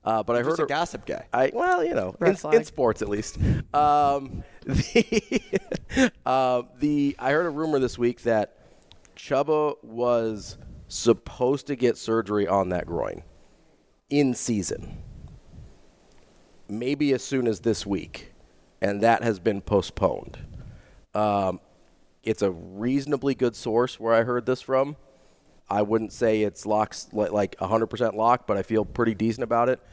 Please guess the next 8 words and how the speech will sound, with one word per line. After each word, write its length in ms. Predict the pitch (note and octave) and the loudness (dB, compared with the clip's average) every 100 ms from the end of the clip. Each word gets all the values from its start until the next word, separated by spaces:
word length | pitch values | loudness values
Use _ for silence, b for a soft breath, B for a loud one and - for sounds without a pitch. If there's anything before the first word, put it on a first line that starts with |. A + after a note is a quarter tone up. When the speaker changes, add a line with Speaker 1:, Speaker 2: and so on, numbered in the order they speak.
| b - | b 2
Speaker 1:
enough 240 | A2+ A2 | 4 4
to 80 | G#2+ | 0
say 180 | A2 G#2+ | 0 2
it 60 | |
on 140 | G#2+ G2+ | 2 0
the 120 | G2+ | 0
air. 280 | A2 C3+ - b b b _ A2+ | 0 0 -2 b b b _ -2
Um, 540 | A#2+ A2+ G#2+ G2 | 2 2 0 -4